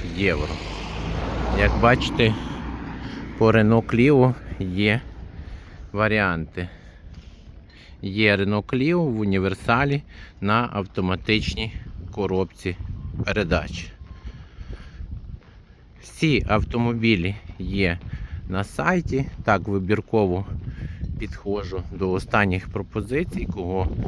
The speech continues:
можливо, зацікавить, можна купити невеликий завдаток. Купуємо автомобілі за власні кошти,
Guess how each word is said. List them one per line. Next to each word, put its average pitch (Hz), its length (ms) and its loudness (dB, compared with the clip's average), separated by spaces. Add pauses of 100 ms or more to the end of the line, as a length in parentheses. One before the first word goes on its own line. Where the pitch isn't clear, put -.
(420)
можливо, 104 640 -2 (300)
зацікавить, 110 720 -2 (920)
можна 101 400 0
купити 120 640 -2 (160)
невеликий 101 640 -2
завдаток. 104 800 0 (800)
Купуємо 104 500 0
автомобілі 98 840 2 (460)
за 92 260 2
власні 113 480 0
кошти, 156 520 -2